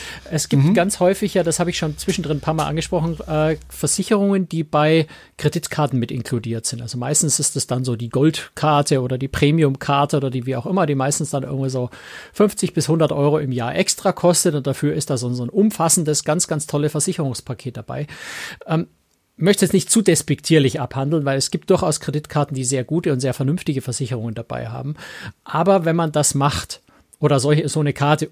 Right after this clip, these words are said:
Speaker 1: ohnehin hat, ohne die, ohne, ohne jetzt da groß zu sagen, ich schließe sie deswegen ab, weil da die Versicherungen dabei sind,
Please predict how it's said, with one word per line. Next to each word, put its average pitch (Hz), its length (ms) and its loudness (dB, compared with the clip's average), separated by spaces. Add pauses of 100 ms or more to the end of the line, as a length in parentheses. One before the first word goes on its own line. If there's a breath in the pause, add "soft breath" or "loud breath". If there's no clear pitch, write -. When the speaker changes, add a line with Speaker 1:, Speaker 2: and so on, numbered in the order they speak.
Speaker 1:
ohnehin 147 440 4
hat, 123 160 -2
ohne 147 240 2
die, 123 140 -4
ohne, 143 640 -2
ohne 139 200 0
jetzt 131 260 0
da 131 80 0
groß 135 260 -4
zu - 140 -2
sagen, 123 180 -2
ich 120 140 -4
schließe 135 260 0
sie 120 140 -2
deswegen 135 400 2
ab, 123 160 -8
weil 135 100 -4
da 127 120 -4
die 131 100 -4
Versicherungen 151 420 0
dabei 120 280 -6
sind, 143 180 -2